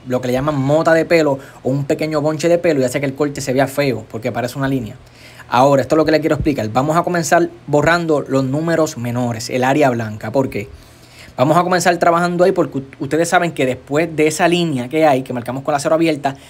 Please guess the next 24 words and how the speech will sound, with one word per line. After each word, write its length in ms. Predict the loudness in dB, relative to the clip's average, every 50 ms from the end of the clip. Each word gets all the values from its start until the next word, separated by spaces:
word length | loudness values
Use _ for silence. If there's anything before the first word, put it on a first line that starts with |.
| -20 -10
no 260 | -4 0 2 2 2 2
te 120 | 0 0
puedes 240 | 0 0 -2 -2 -2
pasar 400 | -2 -4 -4 0 0 0 0 0
con 140 | -6 -6 -6
esos 180 | -6 -6 -6
niveles. 500 | -6 -4 -2 -2 -2 -2 -4 -10 -14 -20 -20 -20 _ -20 -20 _ _ -20 -20 -20 -20 _ -20 -20 -8 -6
Es 100 | -6 -4
por 160 | -2 -2 -2
eso 160 | 0 -2 -4
que 80 | -4 -4
esta, 420 | -6 0 0 2 2 2 0 -2
esta 240 | -4 -4 -4 -4 -2
técnica 520 | 0 -2 -2 -2 -6 -4 -4 -6 -6 -6 -10 -16 -14
de, 760 | -6 -4 -2 -2 -2 -2 -2 -2 -2 -4 -6 -8 -10 -12 -14 -16 -20 -20 -20 -20 -20 -20 -20 -20 -20 -20 -20 -20 -20 -20 -20 -6 0
de 120 | 2 2
niveles, 460 | 4 4 4 6 6 4 2 0 -4
¿verdad? 260 | -6 -2 0 2 2
De, 280 | 2 2 0 0 -2 -2
de 140 | 0 2 4
límite, 500 | 4 4 4 2 -2 -2 -4 -6 -6 -6
es 100 | -6 -2
bien 200 | -2 -2 -2 -2
importante 720 | -6 -6 -6 -6 -8 -8 -4 -2 -2 -2 -2 -6 -10 -14